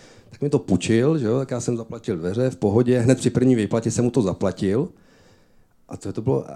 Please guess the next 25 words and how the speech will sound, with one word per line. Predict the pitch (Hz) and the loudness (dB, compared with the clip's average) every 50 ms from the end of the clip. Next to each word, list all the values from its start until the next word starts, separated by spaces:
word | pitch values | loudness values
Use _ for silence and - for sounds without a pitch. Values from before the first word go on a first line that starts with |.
| - - | -12 -12
že | - - 95 101 | -10 -4 -4 -2
jsem | 98 - 151 139 117 | 2 4 4 4 4
tady | - 120 120 | 4 2 2
ty | - 135 | 4 4
věci | 135 120 - 139 | 4 4 4 4
nemám | 139 135 127 107 | 6 6 6 6
rád, | 101 107 - 113 | 4 4 2 2
já | 107 | 2
nerad | 110 110 113 110 | 4 4 4 2
někomu | 113 107 - 127 131 120 | 2 2 6 8 8 8
dlužím, | 107 107 101 101 98 90 | 8 8 6 6 4 2
mám | 90 90 95 95 | 2 0 0 -2
rád | 101 101 104 101 101 | -2 -2 -4 -6 -8
jako | 95 - - | -6 -6 -6
čistý | - - 110 - - 120 117 | -6 -6 -6 -2 0 0 0
stůl. | 117 - - 110 101 110 123 - - - - - - - - - _ _ _ _ _ _ _ _ _ _ - | 0 0 -2 -2 0 0 -2 -6 -12 -18 -20 -20 -20 -20 -20 -20 _ _ _ _ _ _ _ _ _ _ -10
A | - 90 | -4 0
najednou | 104 113 113 135 135 | 4 6 6 6 6
on | 160 165 | 6 6
přišel | 135 160 135 - 180 165 | 4 4 2 2 2 2
za | 139 139 | 4 2
dva | 131 151 165 | 2 2 2
měsíce | 190 175 147 135 127 113 110 - 98 92 | 4 4 4 4 2 0 0 -2 -4 -4
a | - 104 | -4 -4
říká: | 98 110 - 139 139 143 139 131 | -4 -2 -2 0 0 0 -2 -4